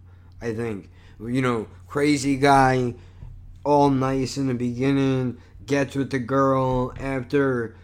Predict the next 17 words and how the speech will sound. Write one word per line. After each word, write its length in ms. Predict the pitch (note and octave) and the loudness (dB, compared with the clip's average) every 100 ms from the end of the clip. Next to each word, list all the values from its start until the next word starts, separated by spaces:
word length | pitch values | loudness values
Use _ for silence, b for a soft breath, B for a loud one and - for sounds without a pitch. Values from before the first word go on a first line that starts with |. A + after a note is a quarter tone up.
| b b - | b b -8
a 420 | C3 C3 B2 A#2 | -2 0 0 -4
short 360 | G2 - D#3 C#3+ | -8 0 4 4
amount 260 | C3 C3+ C3 | 4 0 0
of 120 | A#2 | -2
time 400 | C3 C3 C3 A#2+ | 0 2 0 -2
starts 320 | A#2 B2 A2+ | -4 -6 -6
getting 400 | - C3+ G#2+ A#2+ | -8 -8 -8 -8
possessive, 880 | A#2 A2 B2 C3 A#2 C3 B2+ A#2+ A2 B B | -6 -4 -2 -2 -4 -4 -2 -4 -6 B B
and 180 | C3+ C#3 | -2 0
then 300 | C3+ B2+ A#2+ | 2 0 -4
you 140 | B2 | -4
just 200 | B2 A#2+ - - A2 | -4 -4 -6 -14 -8
find 340 | C#3+ C#3 B2+ | -4 -4 -2
out 220 | C3 B2+ A#2+ | -2 -4 -4
that 100 | B2 | -6
he's 260 | B2 A2+ | -4 -8
fucking 840 | - C3+ B2+ C3 B2+ B2 A#2 G#2+ | -6 -4 -4 -4 -6 -6 -6 -10